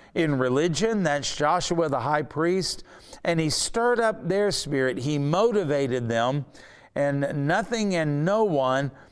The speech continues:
is beyond his sovereignty. And if you and I would just be yielded to the Lord, we would be amazed what would happen, what we could do in the strength of the Lord if it is for his glory.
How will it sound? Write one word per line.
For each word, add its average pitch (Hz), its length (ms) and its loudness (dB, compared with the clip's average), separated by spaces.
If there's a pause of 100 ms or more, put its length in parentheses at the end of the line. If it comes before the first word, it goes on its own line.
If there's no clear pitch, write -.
(140)
is 135 260 -2
beyond 160 580 0
his 160 240 0
sovereignty. 127 880 -2 (460)
And 160 120 0
if 156 120 0
you 262 200 0
and 226 120 0
I 214 200 0
would 170 200 0
just 165 360 -2
be 160 100 2
yielded 165 760 0
to 151 100 -2
the 135 100 0
Lord, 135 500 2 (280)
we 226 140 0
would 202 200 0
be 175 140 2
amazed 156 640 0
what 180 180 0
would 160 140 0
happen, 131 560 -2
what 208 220 -2
we 180 180 -4
could 131 300 -4
do 147 420 2 (380)
in 165 180 0
the 151 100 0
strength 196 480 -2
of 160 120 -2
the 147 100 0
Lord 160 460 2 (280)
if 185 220 0
it 175 140 0
is 151 420 -2 (200)
for 151 200 2
his 135 240 -2
glory. 143 480 0